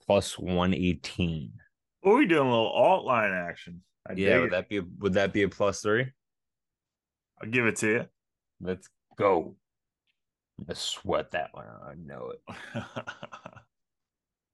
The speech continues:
Speaker 1: You're second.
Speaker 2: So I was on 'em earlier in the year.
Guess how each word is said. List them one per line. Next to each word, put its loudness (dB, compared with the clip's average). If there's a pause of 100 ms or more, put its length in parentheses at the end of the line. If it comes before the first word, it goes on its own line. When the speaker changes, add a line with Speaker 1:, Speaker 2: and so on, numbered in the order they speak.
(220)
Speaker 1:
You're 0
second. 0 (3250)
Speaker 2:
So 4
I 6
was 4
on 8
'em 2
earlier 4
in -2
the -4
year. 0